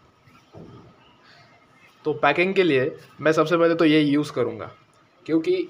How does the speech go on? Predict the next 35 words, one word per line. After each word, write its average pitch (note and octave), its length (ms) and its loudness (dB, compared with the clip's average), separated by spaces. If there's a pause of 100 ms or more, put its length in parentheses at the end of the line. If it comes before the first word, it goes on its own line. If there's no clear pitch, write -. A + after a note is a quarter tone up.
(160)
ये D#3+ 140 0
स्केच E3 320 -4
कैसा E3 240 0
होता D#3 120 2
है, E3 60 0
सेंसिटिव D3+ 440 -2
होता A2 260 -4
है। C3 120 -12 (340)
अगर E3 320 2 (1120)
मैंने D#3+ 260 2
ऐसे E3 280 2
ही F#3+ 80 4
वो F3 140 4
डिलीवर E3 340 4
कर D#3 200 2
दिया D#3+ 240 4
तो E3 160 2
ये D#3+ 60 4 (120)
फटने D#3+ 360 0
की F3 240 -6 (480)
चांसेस D#3 360 -2
ज़्यादा C#3+ 260 2
हो B2 140 0
सकते - 320 -10
हैं, - 120 -20 (300)
तो E3 100 0
इसीलिए F#3+ 640 0
मैं C#3+ 140 -2
ये, D#3+ 380 2 (600)
ये D#3 100 -6
बॉक्स E3 300 -2
यूज़ D3+ 180 -6
कर - 120 -6
रहा - 120 -12
हूँ। - 100 -16